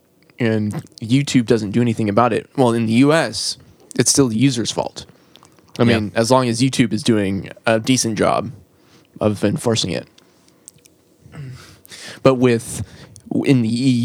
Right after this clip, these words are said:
Speaker 1: U, um, well, YouTube is now responsible for it.
Speaker 2: That's been approved, though, right? Like, this isn't, like, legislation that's being fought over. Like, that's, it's through right now,
Speaker 1: I'm not sure
Speaker 2: right?
Speaker 1: where it's at right now.
Speaker 2: Well, depending on when this podcast comes out,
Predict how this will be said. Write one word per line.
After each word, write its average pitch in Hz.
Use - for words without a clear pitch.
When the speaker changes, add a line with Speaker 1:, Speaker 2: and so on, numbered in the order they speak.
Speaker 1:
U, 143
um, 107
well, 117
YouTube 120
is 110
now 104
responsible -
for 73
it. -
Speaker 2:
That's 147
been 269
approved, 135
though, -
right? 101
Like, 110
this 139
isn't, 147
like, 90
legislation 104
that's 87
being 82
fought 95
over. 80
Like, 78
that's, 98
it's -
through 110
right 69
now, -
Speaker 1:
I'm 139
not 170
sure 175
Speaker 2:
right? 156
Speaker 1:
where 139
it's 123
at 117
right 92
now. 80
Speaker 2:
Well, 120
depending 127
on 95
when 90
this 76
podcast -
comes 82
out, 69